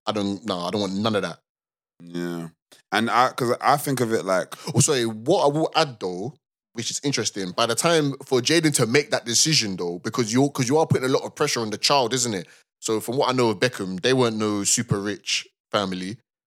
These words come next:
Speaker 2: Yeah, yeah.
Speaker 1: And from Floyd, like, I, I know that they weren't no super rich, like, millionaires going off. Jaden was.
Speaker 2: Mm.
Speaker 1: So Jaden could have, he could afford to say no.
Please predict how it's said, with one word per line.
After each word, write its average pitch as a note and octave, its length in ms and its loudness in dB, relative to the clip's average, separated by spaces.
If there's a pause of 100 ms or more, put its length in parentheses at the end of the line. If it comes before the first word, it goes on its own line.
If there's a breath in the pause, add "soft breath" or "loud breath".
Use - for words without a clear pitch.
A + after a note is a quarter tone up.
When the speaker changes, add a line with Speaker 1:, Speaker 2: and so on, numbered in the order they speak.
(160)
Speaker 2:
Yeah, G2+ 180 -2 (120)
yeah. A2 100 2
Speaker 1:
And A2 120 -2
from A#2 260 -2
Floyd, B2 360 2
like, F#2+ 240 -2
I, G#2 60 2
I G#2+ 240 0
know A#2+ 140 2
that A2 140 0
they A#2+ 120 0
weren't A2 340 0
no A2 220 -2
super A2 360 -2
rich, G#2 300 -4
like, G#2+ 220 -2
millionaires A2+ 560 0 (100)
going A2 200 0
off. G#2 160 -2
Jaden B2+ 400 2
was. B2+ 320 2 (200)
Speaker 2:
Mm. F2 220 -6
Speaker 1:
So A#2+ 80 2 (220)
Jaden D3+ 380 2
could D3 140 0
have, C3+ 340 0
he D#3 160 2
could E3+ 140 4
afford E3 300 2
to - 100 2
say A2 200 2
no. F#2+ 220 -4